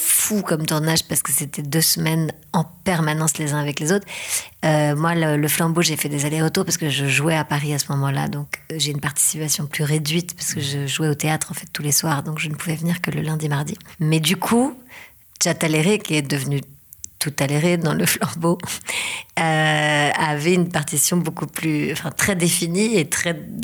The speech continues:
qui m'a beaucoup amusée, euh, puisqu'elle était obligée de se barrer à la fin du premier épisode et revenir juste dans le dernier.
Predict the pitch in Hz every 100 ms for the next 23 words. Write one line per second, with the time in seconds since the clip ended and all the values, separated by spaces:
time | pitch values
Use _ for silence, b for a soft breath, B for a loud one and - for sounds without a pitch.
0 | 156 - 147 147 143 165 - 170 160 170
1 | 165 160 160 190 185 B B B B -
2 | 151 143 139 135 131 127 127 98 110 123
3 | 101 120 - 139 - 143 135 143 135 143
4 | - 147 139 131 151 143 143 147 143 -
5 | 147 143 139 139 147 143 139 135 143 147
6 | 147 143 139 131 143 135 139 147 135 139
7 | 143 160